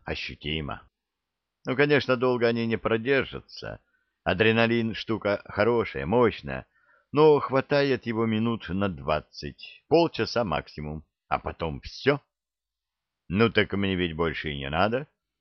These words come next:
Я в догонялке соревноваться особо не собирался, не с моей сборной. А раз так, надо подходящее место присмотреть, развернуться, допустить этой погоне кровь.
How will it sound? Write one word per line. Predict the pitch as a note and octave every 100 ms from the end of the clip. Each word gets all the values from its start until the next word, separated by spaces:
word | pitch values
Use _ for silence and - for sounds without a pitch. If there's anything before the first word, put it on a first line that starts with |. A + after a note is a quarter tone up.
| _ _ _ -
Я | C3
в | B2
догонялке | C3 B2 B2+ C#3 C3 F2
соревноваться | - F#2+ G2 G2 F#2+ F2+ -
особо | E2+ - E2 D#2+
не | D2
собирался, | - D2 D#2+ G#2 A#2+ A#2+ B2 _ _ -
не | G2
с | F#2
моей | F2 E2 E2+ F#2+
сборной. | F2 A#2 A#2+ A2+ B2+ C3 _ _ _ _ _ _ _ _
А | - F#2
раз | G2 -
так, | - C#3+ - - _ _ _
надо | - F#2 F#2
подходящее | F2 - F2 F2 E2+ D2+
место | D#2+ A#2 -
присмотреть, | G#2+ A2+ - G#2+ - A2 G2+ - _ -
развернуться, | - C3+ F2 E2+ C#2+ G2 D3 D3+ - A#2
допустить | E2 - D2 - D#3 D#3
этой | - G#2+ - B2+
погоне | - G2+ D#2+ F2+ G2+
кровь. | - C2+ C#2 C2+ - -